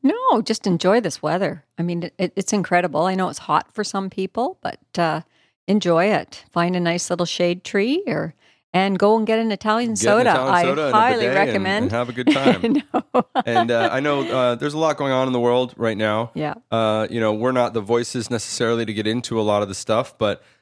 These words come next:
Speaker 2: I do wanna send my solidarity to the people who are, uh, struggling and, and, and dealing with, uh, oppression of any kind. And, um, you know,
Speaker 1: Yeah.
Speaker 2: give my support to the Black Lives Matter movement and, and anyone who's, uh, you know, trying to get out from under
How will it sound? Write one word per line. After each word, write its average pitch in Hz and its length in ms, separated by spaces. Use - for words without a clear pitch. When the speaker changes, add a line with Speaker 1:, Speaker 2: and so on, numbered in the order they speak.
Speaker 2:
I 117 60
do 123 100
wanna 117 180
send 110 300
my 104 140
solidarity 104 680
to 104 340
the 95 100
people 104 440
who 98 220
are, 95 340
uh, 101 260
struggling 120 680
and, 104 220
and, 104 280
and 104 180
dealing 113 340
with, 107 320
uh, 104 280
oppression 113 500
of 101 100
any 104 120
kind. 110 600
And, 98 440
um, 98 300
you 104 80
know, 98 140
Speaker 1:
Yeah. 92 60
Speaker 2:
give 113 140
my 107 180
support 107 520
to 98 420
the 95 120
Black 101 240
Lives 101 240
Matter 101 260
movement 101 560
and, 92 240
and 131 160
anyone 143 360
who's, 120 360
uh, 107 380
you 110 100
know, 101 240
trying 110 240
to 104 60
get 104 120
out 104 140
from 104 160
under 101 400